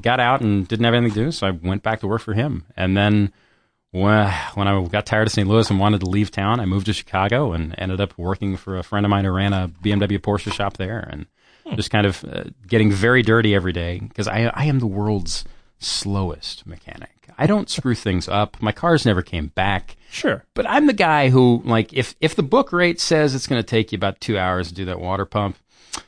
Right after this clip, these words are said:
Speaker 1: I'm gonna spend the whole afternoon.
Speaker 2: Oh, sure.
Speaker 1: I might get some coffee.
Speaker 2: You
Speaker 1: Like,
Speaker 2: get thorough.
Speaker 1: yeah, well, sure. Or, you know, I, I, some people make <laughs> mistakes and then spend the time going backward to, to fix them. I just, I don't like making mistakes, so I, I, I'm just, I'm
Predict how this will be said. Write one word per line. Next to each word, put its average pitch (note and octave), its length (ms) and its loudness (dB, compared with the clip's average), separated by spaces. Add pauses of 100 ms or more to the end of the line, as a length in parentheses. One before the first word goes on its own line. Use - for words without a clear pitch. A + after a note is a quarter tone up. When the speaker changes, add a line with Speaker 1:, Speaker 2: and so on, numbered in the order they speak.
(560)
Speaker 1:
I'm F3 140 -4
gonna B2+ 180 -6
spend - 320 -12
the - 60 -20
whole - 280 -18
afternoon. - 340 -20 (280)
Speaker 2:
Oh, D#3 140 0
sure. - 300 -8
Speaker 1:
I A#3+ 120 4
might A#2+ 240 2
get - 140 -18
some - 140 -8
coffee. G2+ 480 2 (220)
Speaker 2:
You F#2+ 80 0
Speaker 1:
Like, A2+ 80 2
Speaker 2:
get - 100 0
thorough. F3+ 380 2
Speaker 1:
yeah, F3+ 360 2
well, B3+ 160 2
sure. D3+ 440 4
Or, D#3 240 6
you B2+ 160 4
know, G#2 140 6
I, F#2+ 220 4
I, F#2 280 0 (840)
some D4 220 4
people C4+ 200 6
make D#3+ 220 6
<laughs> D3 80 6
mistakes C3+ 360 2
and C3 80 6
then A#2+ 100 6
spend A#2+ 220 4
the A2 60 6
time A2 300 2
going G2 220 4
backward F2+ 520 -2
to, F#2 60 -4 (160)
to - 120 -12
fix - 320 -6
them. D4 240 0 (100)
I F#4+ 120 0
just, - 320 -2 (340)
I F3+ 60 -4
don't A#3+ 220 0
like G#3 180 0
making C#3+ 320 6
mistakes, A2 460 2
so A2 160 0
I, G2+ 80 0 (160)
I, A#2 120 -6 (180)
I'm D3 140 -10
just, - 300 -10
I'm F#2 80 -6